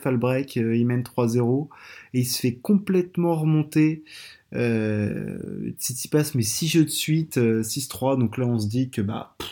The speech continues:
c'est fini, il va dérouler. Et non, Zverev s'accroche, il revient, il gagne le troisième, il gagne le quatrième sur sa lancée, et là on se dit, pah, faut qu'on, on va citer un cinquième set, euh, monstrueux. Faut savoir que le match, euh,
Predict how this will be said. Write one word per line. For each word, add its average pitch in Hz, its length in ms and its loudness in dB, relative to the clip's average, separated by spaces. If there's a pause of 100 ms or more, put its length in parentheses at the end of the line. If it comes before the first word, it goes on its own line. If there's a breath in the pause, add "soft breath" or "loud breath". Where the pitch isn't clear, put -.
c'est - 180 -4
fini, 156 280 2
il 127 80 4
va 110 100 2
dérouler. 123 560 6 (360 loud breath)
Et 185 100 12
non, 139 180 10
Zverev 135 380 2
s'accroche, 123 760 -2
il 151 120 6
revient, 127 520 2 (180)
il 165 140 0
gagne 147 180 6
le 143 100 2
troisième, 135 540 0
il 147 100 2
gagne 151 200 8
le 139 100 4
quatrième 147 500 0
sur 127 220 -6
sa 127 140 0
lancée, 123 460 0
et 127 80 0
là 131 100 4
on 127 100 2
se 117 60 -4
dit, 127 140 0
pah, - 380 -4
faut - 180 -6
qu'on, 117 160 -2
on 117 140 0
va 113 140 2
citer - 300 -4
un 123 100 0
cinquième 120 480 -4
set, 135 340 -4
euh, 110 220 0 (260 soft breath)
monstrueux. 139 640 2 (560 loud breath)
Faut 127 80 0
savoir 139 320 4
que - 80 2
le 123 80 6
match, 131 340 2
euh, 117 540 4